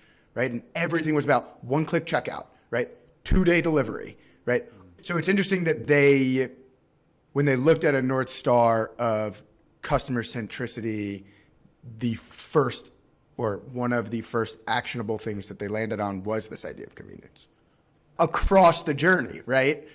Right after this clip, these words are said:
Starting all the way pre-sale, right? They've got the, they were the first to have those recommendation engines where it was showing you products that you might like to make that a, a more,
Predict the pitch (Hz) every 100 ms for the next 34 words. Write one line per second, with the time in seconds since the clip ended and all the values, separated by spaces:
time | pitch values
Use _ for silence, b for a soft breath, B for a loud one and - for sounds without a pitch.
0 | B - - - 170 165 160 156 151 156
1 | 160 151 147 147 143 139 139 B - 190
2 | 208 - 160 127 151 151 143 - 127 123
3 | 131 135 135 135 - B B _ _ 131
4 | 135 143 151 147 147 147 156 151 147 135
5 | 151 143 147 165 160 240 254 151 117 131
6 | 110 113 101 98 113 110 117 123 120 -
7 | 127 143 135 135 190 208 - 120 123 117
8 | 110 104 - - 117 107 B B - 120
9 | 135 139 147 226 233 - 151 139 127 -
10 | - _ 143 135 139 131 120 113 107